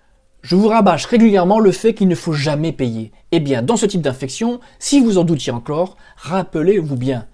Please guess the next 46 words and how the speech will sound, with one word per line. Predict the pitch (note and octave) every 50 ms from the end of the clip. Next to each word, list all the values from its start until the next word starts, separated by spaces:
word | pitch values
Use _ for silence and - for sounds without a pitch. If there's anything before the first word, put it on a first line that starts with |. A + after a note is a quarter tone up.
| - _ _ - _ _ -
si | - - G3
cela | F#3 G3+ G#3 G3+
devait | F3 D3 C#3+ D#3 D#3 D#3+ D3
vous | C3 A#2+ A#2
arriver | A2+ A#2 A#2 A#2 A#2
à | A#2
vous | A#2+ C3 E3 F#3+ G#3
ou | - C3+
à | B2+
un | B2+
membre | C3+ D3 C#3 B2
de | A2+ G#2+
votre | - - -
entourage, | A2 - - B2 C#3 E3 F#3 G3+ G#3+ - _ _ - - _ _ _
que | - C#3
même | C3 B2 F3+ B3+ E4 E4+ D4+ A3+
si | G3 - - A3
vous | A#3 F3+ D#3
ne | C3+ B2
payez | B2+ - A#3+ A3+ G#3 G3+ D#3+ C3 - _ -
la | D#3
rançon, | D3+ C#3+ B2 - - C#3 D3+ F#3+ - _ _ _ _ -
rien | A#2+ C3 F3 G3+ C4 C#4 B3
ne | F#3+ D#3
vous | C3+ C#3 C#3+
dit | C#3+ D3+ G3+ C4+ C4+
que | - D4
vos | C3+ C#3+ D3 D3
données | D#3 D3 F3+ E3 E3 D#3+ E3+ G#3 A#3
ne | F#3
seront | - - - C3 B2+ C3
pas | B2+ - C3 A#2
tout | A#2 - C4+
de | G#3+
suite | E3 C3 - D3 D#3+ F3+ - -
ou | - G#3+
plus | E3+ - C3+ B2+
tard, | - C3+ C#3 D#3+ - - - _ _ - - - - _
ou | F#3 F3
dans | D3+ D3 C3+
quinze | B2 D#3 E3 F3
jours | E3 F#3+ G3
ou | E3+ C#3+
dans | C3+ C3+ C3
un | C3
mois, | B2 B2+ C#3 D#3 F#3 G3